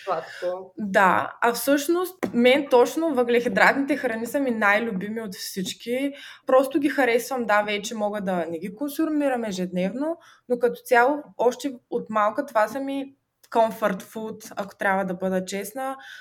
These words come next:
Speaker 2: Доста
Speaker 1: Мгм.
Speaker 2: често съм, емоционално съм си убивала е-, емоциите, както се казва, с, а, храна и то точно такъв тип. Така че тя за мен не беше просто гориво, а си беше и начин да се справям с, а, доста от негативните си емоции,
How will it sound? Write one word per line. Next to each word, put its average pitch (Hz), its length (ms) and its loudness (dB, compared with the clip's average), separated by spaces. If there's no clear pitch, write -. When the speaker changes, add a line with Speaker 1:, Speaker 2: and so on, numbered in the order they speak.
Speaker 2:
Доста 214 320 -2
Speaker 1:
Мгм. 196 80 -8
Speaker 2:
често 226 480 -4
съм, 214 460 -8
емоционално 220 640 -2
съм 233 220 -8
си 220 280 -14
убивала 214 680 2
е-, 190 120 -4
емоциите, 208 500 -2
както 190 220 2
се 190 120 -4
казва, 190 360 0
с, 185 460 -8
а, 185 160 -2
храна 180 480 0
и 202 140 -4
то 190 260 -2
точно 208 320 -4
такъв 185 380 -6
тип. 214 200 -8
Така 226 220 8
че - 160 -6
тя 254 160 8
за 254 120 2
мен 247 200 2
не 269 120 2
беше 220 280 0
просто 285 540 4
гориво, 226 360 2
а 285 120 8
си 277 140 -2
беше 220 340 0
и 269 240 2
начин 233 420 4
да 240 100 2
се 240 140 -8
справям 220 460 4
с, 240 260 0
а, 240 140 2
доста 220 360 -2
от 233 100 -4
негативните 202 600 -6
си - 160 -10
емоции, 185 500 -2